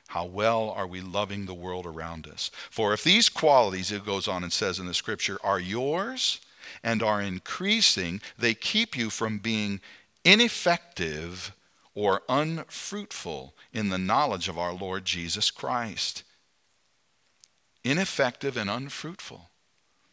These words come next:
How many of us, in doing a close and careful introspection of our lives, would recognize that if we're completely honest, we're not really very effective?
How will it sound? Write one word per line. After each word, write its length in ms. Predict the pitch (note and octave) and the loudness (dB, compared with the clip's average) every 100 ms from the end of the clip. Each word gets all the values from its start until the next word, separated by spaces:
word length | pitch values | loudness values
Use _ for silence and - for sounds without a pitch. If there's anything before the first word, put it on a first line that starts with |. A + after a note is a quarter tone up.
| _ - - | _ -20 -4
How 160 | A#2+ | 0
many 300 | C3 C3 C#3+ | 2 2 2
of 140 | C#3+ C#3+ | 2 2
us, 380 | D3 D#3+ - - - - | 2 2 0 -4 -14 -12
in 140 | A2+ A2 | -6 -4
doing 400 | A#2 A#2+ B2 B2+ | -2 0 0 -2
a 80 | G2+ | -6
close 580 | - B2 B2 D3+ - | -8 -2 -2 0 0
and 140 | G#2+ F#2+ | -2 -4
careful 440 | - A#2+ - B2 | 0 0 0 -4
introspection 680 | A#2+ A#2+ A2+ - A2 - A#2+ | -4 -4 -4 -4 -4 -2 -4
of 100 | G#2+ | -2
our 140 | G#2 G#2 | -2 0
lives, 520 | G2 G#2+ B2+ D3+ - - - | 0 0 -2 -4 -8 -10 -8
would 160 | A2+ A2 | -2 2
recognize 840 | B2 C3+ B2+ A2+ A2 A2+ A#2 A2+ - - - | 2 0 -4 0 2 2 2 -2 -4 -12 -6
that 160 | A2 G2 | -2 0
if 160 | G2 G#2+ | -2 -2
we're 260 | B2+ D#3+ | 0 0
completely 540 | - C3 - D3 C#3+ C#3 | -2 -6 -2 -4 -4 -4
honest, 640 | C3 C#3+ F2 - - - _ _ _ _ _ _ _ _ _ _ _ _ _ _ _ - _ _ | -2 -2 -4 -6 -6 -8 _ _ _ _ _ _ _ _ _ _ _ _ _ _ _ -20 _ _
we're 180 | G2+ B2+ | -10 -6
not 260 | C#3+ D#3+ - | -2 -2 -2
really 280 | C3 C3+ A#2 | -4 -2 -2
very 300 | A2 A#2 G#2+ | -2 -4 -4
effective? 680 | - G#2+ - - - - | -4 -4 -6 -10 -10 -12